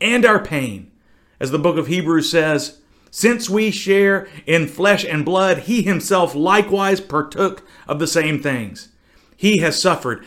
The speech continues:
as we have suffered." But our pain is not all that he names.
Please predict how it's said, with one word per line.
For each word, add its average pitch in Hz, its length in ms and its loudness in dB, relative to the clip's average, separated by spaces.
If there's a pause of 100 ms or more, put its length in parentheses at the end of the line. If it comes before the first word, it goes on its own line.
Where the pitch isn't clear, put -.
(160)
as 147 240 0
we 127 640 -2
have 127 220 0
suffered." - 560 -4 (920)
But 170 100 4
our 175 180 2
pain 247 500 2
is 165 220 0
not 214 440 2
all 196 300 6
that 208 140 2
he 208 100 2
names. 202 640 0